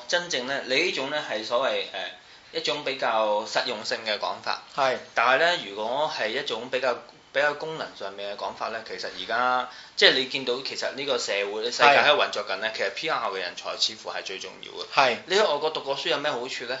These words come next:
Speaker 1: 首先你個 reputation 提高咗。
Speaker 2: 喂，大佬，我而家都叫你去外國讀啊，你返大陸讀啫嘛。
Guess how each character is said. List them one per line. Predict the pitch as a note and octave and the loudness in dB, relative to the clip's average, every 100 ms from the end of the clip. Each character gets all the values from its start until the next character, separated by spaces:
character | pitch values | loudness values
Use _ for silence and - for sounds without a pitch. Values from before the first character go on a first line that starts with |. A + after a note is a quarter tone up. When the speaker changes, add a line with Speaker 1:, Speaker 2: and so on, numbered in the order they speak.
| - | -4
Speaker 1:
首 | - | -2
先 | C#3 E3+ | 0 0
你 | C3 | 0
個 | |
reputation | A#2+ C3 D3 C#3 - F#2+ | 0 0 -4 -4 -6 -8
提 | F#2+ - | -12 -12
高 | |
咗。 | G#2+ F#2 - | -10 -4 10
Speaker 2:
喂， | B3 - | 12 12
大 | G#3 | 12
佬， | G#3+ | 12
我 | C#4+ C4+ | 12 12
而 | A3 | 12
家 | D4+ | 10
都 | D4 | 10
叫 | A#3+ | 10
你 | G#3+ | 12
去 | |
外 | G#3+ F3 | 12 12
國 | F#3+ G3+ | 10 8
讀 | F3 | 10
啊， | F#3+ G3 | 12 12
你 | |
返 | G#3+ C#4 | 12 12
大 | F3 | 12
陸 | F3 | 10
讀 | F3 | 8
啫 | D#3+ A#3 | 8 10
嘛。 | - - | 10 8